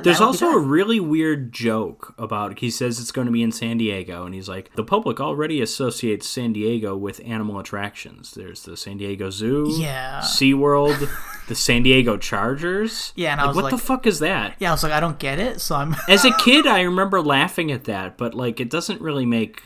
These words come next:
Speaker 1: it's a weird joke to make, <laughs> and I'm not sure if they're trying to say anything or if it's just a terrible joke. I don't know.
Speaker 2: Yeah, exactly. I, I, I, I just kinda chalked it up to, it's a joke that
Speaker 1: Well, you're not a sports guy, too, so, so it's, it's, it's not, not that you don't know who the Chargers are. They're now in Los Angeles, but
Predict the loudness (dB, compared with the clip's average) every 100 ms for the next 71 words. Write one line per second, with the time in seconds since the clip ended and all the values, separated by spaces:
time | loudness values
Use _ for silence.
0 | _ _ _ _ _ _ _ -12 -4 0
1 | 2 2 2 2 2 2 2 0 0 0
2 | -4 -6 0 4 4 6 4 4 4 6
3 | 6 2 0 4 4 2 -2 -2 -2 -2
4 | -2 -2 -4 -4 -2 -2 -2 -4 -4 0
5 | 4 4 4 -2 0 2 2 0 0 4
6 | 6 4 2 -2 -2 -2 -4 -2 -2 -4
7 | -4 0 2 0 0 0 0 -2 0 0
8 | 2 -2 -4 -8 -6 -2 -2 -2 -6 -6
9 | -8 -4 0 0 0 -4 -4 -10 -8 -10
10 | -8 -4 -4 -4 -8 -12 -14 _ _ 6
11 | 8 10 8 6 4 4 2 2 0 -6
12 | -6 -4 -4 -4 -6 -6 -6 -8 -8 -6
13 | -6 -8 -10 -12 -12 -12 -8 -8 -6 2
14 | 4 4 2 2 2 2 -2 -2 -4 -4
15 | -4 -4 -6 -8 -10 -6 -6 -6 -8 -8
16 | -8 -10 -12 -10 -10 -10 -10 -10 -12 -12
17 | -14 -16 -14 -14 -14